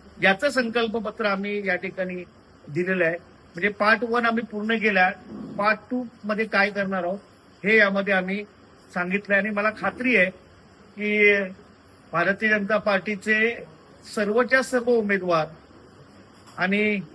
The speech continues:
आमच्या नगराध्यक्ष पदाचे उमेदवार राजन गिरप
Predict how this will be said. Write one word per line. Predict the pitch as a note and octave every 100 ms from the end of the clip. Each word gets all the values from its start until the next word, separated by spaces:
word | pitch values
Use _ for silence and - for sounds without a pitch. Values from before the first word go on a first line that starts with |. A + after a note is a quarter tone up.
| - - -
आमच्या | F3 F#3+
नगराध्यक्ष | G3+ F#3 G3+ G3 G#3 A3+
पदाचे | A3+ G#3 G3+ G3 G#3 G#3 E3 - - E3
उमेदवार | F#3 G3 G3+ G3+ - - - - - - - - - - - - - - - - - -
राजन | E3+ G3
गिरप | G3+ E3+ A3